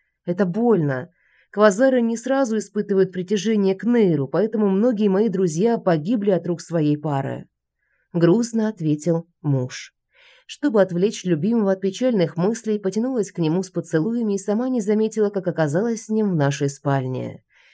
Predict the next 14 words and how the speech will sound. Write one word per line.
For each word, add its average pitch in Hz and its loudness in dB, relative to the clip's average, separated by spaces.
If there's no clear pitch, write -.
Сегодня 226 4
Рек 294 -2
полностью 226 0
уступил 185 -2
мне 196 2
инициативу, 180 -2
а 143 -4
я, 165 -2
чтобы 180 -4
стереть 226 -6
из 214 -8
памяти 226 -2
любимого 185 0
огорчения, 202 -2